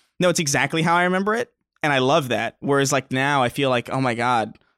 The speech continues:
I can go back to Destiny, like, a week from now and nothing is the same.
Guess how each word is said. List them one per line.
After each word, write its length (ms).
I 60
can 160
go 120
back 160
to 80
Destiny, 460
like, 180
a 80
week 220
from 180
now 340
and 260
nothing 320
is 160
the 80
same. 380